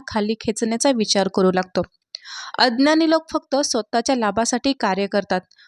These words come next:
पण बुद्धिमान लोक मात्र विश्व कल्याणासाठी कार्य करतात.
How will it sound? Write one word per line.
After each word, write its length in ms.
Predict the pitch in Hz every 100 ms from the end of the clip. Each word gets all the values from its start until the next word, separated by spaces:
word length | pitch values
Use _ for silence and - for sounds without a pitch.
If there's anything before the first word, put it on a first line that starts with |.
| _ -
पण 160 | 208
बुद्धिमान 540 | 196 190 185 220 226 233
लोक 180 | 226 247
मात्र 420 | 254 254 226 262
विश्व 340 | 247 277 -
कल्याणासाठी 760 | 320 269 262 262 269 254 233 269
कार्य 380 | 302 202 196 202
करतात. 380 | 196 190 185